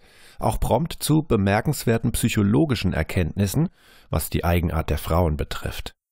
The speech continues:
Zitat: "Was außerdem ihren Mangel an memorativer Kraft, sich erinnern können, besonders an das, was der Herr sagt, anlangt, da es ihnen ein Laster von Natur aus ist, sich nicht regieren zu lassen, sondern ihren Eingebungen zu folgen,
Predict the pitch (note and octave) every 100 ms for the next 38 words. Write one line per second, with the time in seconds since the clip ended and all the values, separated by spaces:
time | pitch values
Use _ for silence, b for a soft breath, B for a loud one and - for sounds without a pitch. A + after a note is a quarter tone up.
0 | _ _ _ _ - - - E2+ - -
1 | _ _ _ _ _ - F#2 - G2+ B2
2 | B2 A2+ G#2 A2+ G#2 G2 G2 C3 A#2+ G#2+
3 | G2 A2+ A#2+ G#2 G#2 - C3 G#2+ G2 -
4 | C3 - - - - - D2 - B1 F#2+
5 | D#2+ D#2 E2+ E2+ C3 A#2 D2 D2 D2 -
6 | D2 D#2 - - - - D2+ F2+ E2+ -
7 | E2+ - - b b b - B2+ C3 D#3
8 | - b b b b b b - G#2 A#2
9 | A#2+ - B2+ B2 A#2 A#2+ B2 A2 A#2+ C#3
10 | - B2 - A#2+ A#2 A#2 - D#3 B2 G#2+
11 | A#2+ - B2 A#2+ - - D#2 F2 A#2 -
12 | G#2 G2+ C3 D3 C#3+ - B2 A#2 A2+ A#2
13 | A2+ G#2+ G#2+ G#2+ D#3 D3+ C3+ G#2 C3 D3+
14 | B2 G2+ F2+ E2 D#2+ E2 - F2+ F#2 A2+